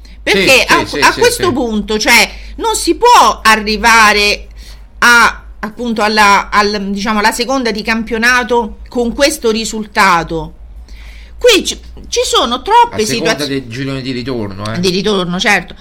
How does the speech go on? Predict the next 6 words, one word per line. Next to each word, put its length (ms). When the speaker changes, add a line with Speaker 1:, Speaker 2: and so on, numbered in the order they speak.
Speaker 1:
Qui 140
ci 120
sono 220
troppe 380
situazioni 720
strane, 720